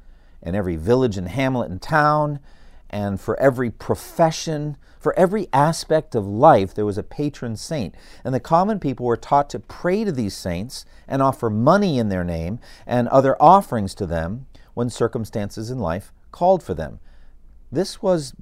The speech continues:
paganism and polytheism with a thin veneer of Christianity painted over it. In the summer of thirteen eighty, he also began questioning the validity of transubstantiation.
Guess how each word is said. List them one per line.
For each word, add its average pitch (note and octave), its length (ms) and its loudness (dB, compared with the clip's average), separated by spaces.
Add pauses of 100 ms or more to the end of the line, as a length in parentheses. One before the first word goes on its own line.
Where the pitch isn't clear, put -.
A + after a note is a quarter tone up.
(160)
paganism A2+ 840 0
and G2+ 160 -2
polytheism C#3 1040 0
with F#2+ 140 -2
a F#2 60 -4
thin F3+ 460 -4
veneer D3+ 360 -4
of A#2+ 80 -8
Christianity B2+ 680 -8
painted A#2 400 -8
over F2 320 -6
it. - 160 -20 (920)
In G#2+ 60 -6
the A2 60 0
summer E3+ 320 0
of C3 120 2
thirteen C3 440 -4
eighty, G2+ 400 -2
he B2 200 -4
also A#2+ 500 4
began G#2 400 -4
questioning G#2 520 -2
the F#2 100 -4
validity G2 640 -4 (400)
of F2 180 -10
transubstantiation. A2 1500 -6